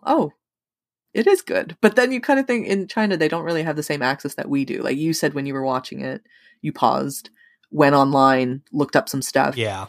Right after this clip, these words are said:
Speaker 1: And we, generally speaking, I mean, without getting too into the weeds, it's like we generally have free internet in Canada. So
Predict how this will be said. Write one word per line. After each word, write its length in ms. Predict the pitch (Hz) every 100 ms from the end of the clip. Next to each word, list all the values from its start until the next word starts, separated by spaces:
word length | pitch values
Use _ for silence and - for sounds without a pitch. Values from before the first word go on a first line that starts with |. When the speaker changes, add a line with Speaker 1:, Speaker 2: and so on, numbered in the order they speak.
| -
Speaker 1:
And 360 | 151 151 147 139
we, 440 | 165 202 190 160 - _ _ _ _ _ 165 165 - -
generally 540 | 160 190 175 156 143 139
speaking, 680 | - 139 131 147 156 180 -
I 140 | 143
mean, 180 | 143 135
without 260 | 135 135
getting 300 | 131 131 135 139
too 180 | - 139
into 160 | 135 -
the 60 |
weeds, 220 | 143 147 151
it's 80 |
like 120 | 180 156
we 100 | 151
generally 400 | 151 151 147 139
have 160 | 135
free 200 | - 139
internet 440 | 135 135 139 147 - -
in 200 | 139 135
Canada. 440 | 143 143 139 -
So 460 | - 156 139 147